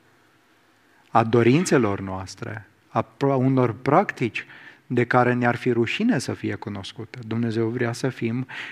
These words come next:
în întregime devotați Lui, un neam sfânt. Și atunci vom fi într-adevăr o lumină și mai apoi un popor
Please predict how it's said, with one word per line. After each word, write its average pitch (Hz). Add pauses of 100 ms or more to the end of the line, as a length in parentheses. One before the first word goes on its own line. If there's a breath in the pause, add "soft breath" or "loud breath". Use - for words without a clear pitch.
în 127
întregime 123
devotați 98
Lui, 101
un 127
neam 175
sfânt. - (340 loud breath)
Și -
atunci 220
vom 107
fi 113
într-adevăr 107
o 104
lumină 107 (360 loud breath)
și 165 (220 loud breath)
mai 151
apoi 190 (140 loud breath)
un 175
popor 175